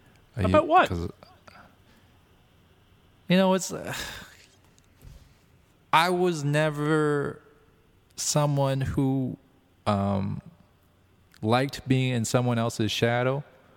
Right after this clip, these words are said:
Speaker 1: And it was really bothersome on a bunch of levels. Number one, everyone used to be like, "Hey, yo, you're Stockton, you're gonna be a stock boy." And I was like, "No." And they're like,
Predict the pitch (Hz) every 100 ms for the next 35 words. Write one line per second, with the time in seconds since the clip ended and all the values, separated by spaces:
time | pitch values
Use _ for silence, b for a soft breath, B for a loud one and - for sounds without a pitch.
0 | - - - _ _ _ _ _ _ _
1 | - - _ _ - - _ - 139 139
2 | 147 131 123 156 165 147 135 131 135 135
3 | - 135 123 107 95 117 113 113 98 95
4 | 90 - - - 113 110 104 113 117 110
5 | 107 104 101 - - 90 - 139 143 139
6 | 135 131 135 - 139 135 131 123 127 131
7 | 117 113 - _ _ - 131 127 - 113
8 | 107 98 95 - 101 101 - 95 107 110
9 | 110 104 98 107 98 98 95 -